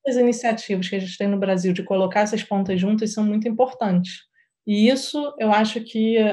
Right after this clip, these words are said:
assim, poderia ter mais disseminado nas universidades de uma forma geral.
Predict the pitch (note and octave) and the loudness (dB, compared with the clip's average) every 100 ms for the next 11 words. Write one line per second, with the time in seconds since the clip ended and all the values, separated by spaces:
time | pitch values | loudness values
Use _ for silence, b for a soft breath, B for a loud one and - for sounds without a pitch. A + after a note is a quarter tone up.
0 | - G3 G#3+ G3 F#3 F3+ - G3+ F#3+ G3+ | -2 -6 -2 0 2 0 -2 0 4 4
1 | G3+ G#3+ A3+ A3 G#3+ G3+ G3+ G#3+ G#3+ B | 4 4 4 2 2 4 4 0 -6 B
2 | B B - G3+ A3 A#3 A#3 A#3 A3+ A3 | B B -2 4 4 4 2 0 2 2
3 | G3 G3 G#3 G#3+ G3+ G#3 G#3 - A3+ G3+ | 2 0 0 0 0 0 -2 -2 0 0
4 | F#3+ F#3 G#3 F#3+ G#3 G3+ G#3 G#3 G#3 F#3 | 0 0 -2 0 0 0 0 0 0 0
5 | F3 F3 | -2 -6